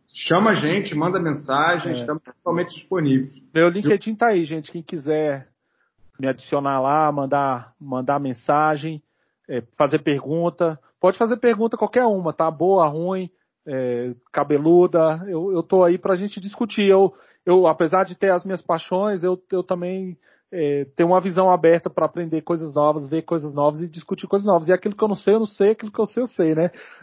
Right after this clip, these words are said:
Speaker 2: Se sei, digo que sei, se não sei, digo que não sei. <laughs>
Speaker 1: Boa, boa.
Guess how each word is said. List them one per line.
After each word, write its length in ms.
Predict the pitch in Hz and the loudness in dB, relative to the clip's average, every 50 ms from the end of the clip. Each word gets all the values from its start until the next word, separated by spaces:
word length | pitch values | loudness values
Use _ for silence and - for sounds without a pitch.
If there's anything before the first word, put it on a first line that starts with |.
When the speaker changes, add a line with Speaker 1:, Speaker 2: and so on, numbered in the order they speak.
| _ - - | _ -20 -18
Speaker 2:
Se 140 | - - 196 | -10 -8 -2
sei, 200 | - - 240 247 | 4 4 4 4
digo 320 | 208 240 240 - - 208 | 4 -2 -4 -4 -6 -16
que 80 | - - | -18 -12
sei, 300 | - 254 247 226 247 254 | -2 4 6 6 6 6
se 140 | - - 240 | 2 -4 -6
não 80 | 233 | -4
sei, 200 | 214 - 233 226 | 0 2 2 2
digo 200 | 214 214 254 - - - | 2 0 -8 -10 -8 -8
que 80 | 277 | -6
não 100 | 247 262 | -4 -6
sei. 280 | 254 _ - 185 180 - | -4 _ 2 2 2 2
<laughs> 100 | - - 403 - - - 392 339 - - - - - - - _ - - 247 - - - 220 170 - - 208 165 156 - | 0 -4 -6 -6 0 2 2 2 2 0 -6 -4 -4 -4 -4 _ -6 -4 -4 -4 -4 -6 -8 -8 -8 -10 -14 -14 -12 -8
Speaker 1:
Boa, 440 | 170 175 160 147 139 135 - - _ - | -6 -4 -4 -4 -6 -8 -16 -18 _ -10
boa. 380 | 156 160 151 139 131 135 _ | -8 -6 -6 -8 -10 -14 _